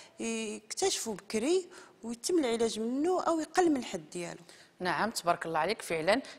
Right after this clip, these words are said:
Speaker 2: إذن الوقاية كما كنقولوا الوقاية خير من العلاج. الإنسان خصو يعني يحمي نفسه من الإصابة، من الوقوع في الإصابة بهذه الأمراض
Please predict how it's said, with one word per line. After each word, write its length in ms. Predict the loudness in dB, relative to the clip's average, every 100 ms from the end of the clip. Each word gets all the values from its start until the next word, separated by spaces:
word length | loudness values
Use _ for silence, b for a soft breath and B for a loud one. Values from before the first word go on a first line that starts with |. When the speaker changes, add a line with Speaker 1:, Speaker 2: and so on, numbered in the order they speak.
| -6
Speaker 2:
إذن 320 | 0 2 2
الوقاية 460 | 2 2 0 2 2
كما 220 | 0 -6
كنقولوا 320 | -6 -2 -2
الوقاية 360 | -2 0 0 0
خير 280 | 0 -2
من 280 | -2 -4 0
العلاج. 600 | 0 0 -4 -2 4 4 2 B B
الإنسان 360 | -4 -2 0 0
خصو 380 | -4 0 -2 B B -6
يعني 220 | -2 -2
يحمي 260 | -4 -2 -2
نفسه 300 | -2 -4 -2
من 300 | -2 -4 -4
الإصابة، 400 | -4 -2 -2 -2
من 100 | -4
الوقوع 320 | -4 -2 -2
في 100 | -4
الإصابة 360 | -8 -4 -4 -2
بهذه 160 | -4 -4
الأمراض 340 | -4 2 2